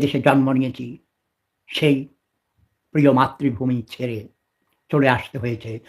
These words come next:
নির্বাসনে। আমার মতো আরও হাজারো প্রতিবাদী তরুণ তরুণীগণ যারা আজ বৃদ্ধ হয়ে গেছে, আমার মতো দাঁত নেই, মাথায় চুল নেই, হাত পাও চিকন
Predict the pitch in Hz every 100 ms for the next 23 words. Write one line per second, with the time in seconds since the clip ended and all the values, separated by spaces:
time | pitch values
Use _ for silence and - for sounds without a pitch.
0 | _ 135 123 117 117 110 95 92 - _
1 | _ _ _ _ _ 139 135 127 123 120
2 | 113 113 101 _ _ _ _ _ - 151
3 | 139 127 113 120 _ _ _ _ _ -
4 | 165 - 123 113 107 _ _ _ _ _
5 | _ _ _ _ 143 135 127 117 131 123
6 | 117 113 107 - _ _ _ _ _ -
7 | 135 123 107 - _ _ _ _ - 127
8 | 117 131 120 120 123 117 120 - 120 -
9 | _ _ _ - 135 127 123 120 120 117
10 | 135 123 117 123 117 120 131 _ _ _
11 | _ _ _ _ - - 151 143 143 131
12 | 123 117 - 135 117 120 113 107 156 -
13 | _ _ _ _ _ _ 135 143 - -
14 | 127 127 - 139 139